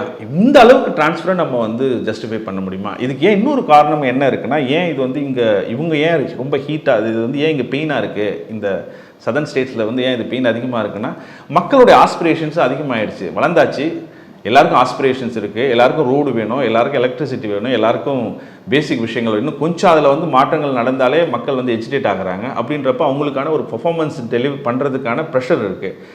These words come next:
அப்போ பொலிட்டிஷியன்ஸுக்கு ஒரு ப்ரெஷர் இருக்கு. எங்களுக்கு பணமே இல்லாதப்போ மக்களோட எக்ஸ்பெக்டேஷன் அதிகமா இருக்கு, இது எப்படி நாங்க,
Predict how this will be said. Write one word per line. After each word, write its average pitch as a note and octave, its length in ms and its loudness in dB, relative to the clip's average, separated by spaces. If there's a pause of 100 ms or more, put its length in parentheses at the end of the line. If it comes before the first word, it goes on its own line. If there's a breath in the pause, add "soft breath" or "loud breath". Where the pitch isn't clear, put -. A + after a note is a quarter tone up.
(100)
அப்போ D3 180 -2
பொலிட்டிஷியன்ஸுக்கு G3 580 2
ஒரு F3 160 0
ப்ரெஷர் C3+ 300 -2
இருக்கு. A#2 240 -2
எங்களுக்கு C3 280 -2
பணமே F3 300 0
இல்லாதப்போ D#3+ 560 2
மக்களோட C3+ 440 2
எக்ஸ்பெக்டேஷன் C#3+ 420 -6
அதிகமா B2+ 400 -4
இருக்கு, A#2 220 -4
இது C3+ 80 -4
எப்படி C#3 220 -2
நாங்க, A#2+ 220 -2